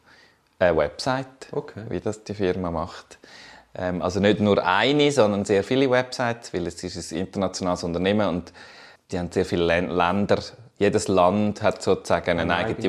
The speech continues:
Speaker 2: ah,
Speaker 1: Website
Speaker 2: okay.
Speaker 1: mit einem eigenen Produktkatalog und natürlich verschiedene Sprachen und so. Also durch das sind, äh, und auch, eben auch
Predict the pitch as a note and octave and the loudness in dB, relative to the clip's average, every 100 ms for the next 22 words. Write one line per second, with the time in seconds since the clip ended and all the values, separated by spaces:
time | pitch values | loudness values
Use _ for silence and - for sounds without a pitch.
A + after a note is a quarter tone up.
0 | G2 A2+ C3+ A#2 G#2 G#2 B2+ - - - | 4 2 0 2 2 0 -6 -12 -18 -18
1 | - - F2+ - F#2 F2 E2+ E2+ - E2 | -18 -8 -8 -4 -2 0 0 0 -4 -6
2 | - - F2 A#2 - - G#2+ - - G2+ | -6 -6 0 0 -2 -2 0 0 2 4
3 | G#2 G2+ G2+ G2+ D#2+ E2 - F2+ - - | 6 6 4 0 -6 -4 -2 -2 -4 -6
4 | - F2 E2 - - G2+ G#2 F#2+ F#2+ - | -2 -2 -4 -6 2 4 6 4 4 2
5 | F2 F2 D2 D#2+ - D#2+ E2 D#2 - D#2 | 2 0 -2 -8 -4 -2 0 -2 -6 -12
6 | - - - - - - F2 E2+ E2+ - | -14 -20 -20 -20 -20 -6 0 2 2 0
7 | E2+ E2 E2 - E2 - F#2 F2 E2+ F2 | -4 -4 -6 -6 -4 -4 -2 0 2 2
8 | F2 F2+ F2 E2+ - - - _ _ F#2 | 2 2 0 -6 -20 -20 -20 _ _ -4
9 | F2 F2+ | -2 -4